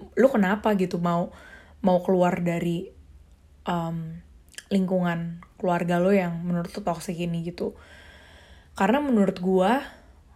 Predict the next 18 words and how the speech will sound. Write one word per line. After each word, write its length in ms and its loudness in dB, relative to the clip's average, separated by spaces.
once 320 6
lu 160 6
udah 240 6
tahu 560 2
why-nya 800 4
tuh 160 -4
kenapa, 640 -2
em, 560 2
itu 240 0
akan 400 2
lebih 320 2
memudahkan 720 0
lu 240 4
untuk 560 0
mengubah 560 2
beberapa 480 2
perspektif 720 -4
yang, 320 0